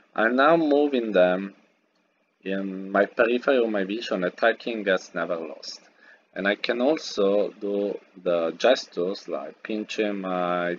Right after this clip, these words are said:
thumb with all my fingers, and I see that this is happening with <laughs> both hands,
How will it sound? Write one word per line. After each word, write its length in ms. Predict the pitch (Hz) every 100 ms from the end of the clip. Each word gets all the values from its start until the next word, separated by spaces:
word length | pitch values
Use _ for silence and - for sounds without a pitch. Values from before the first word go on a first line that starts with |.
| -
thumb 540 | - 123 104 80 82 - _ _ _ _ -
with 180 | 107 95
all 120 | 127
my 160 | 156
fingers, 840 | - - 101 90 87 87 85 90 -
and 160 | 104 101
I 60 | 101
see 240 | - 120
that 240 | 110 98
this 180 | 101 101
is 220 | 104 98
happening 720 | - 117 - 92 78 80 82 _ _ _ _ -
with 220 | 107 98
<laughs> 80 | -
both 260 | 139 - -
hands, 540 | 104 92 90 87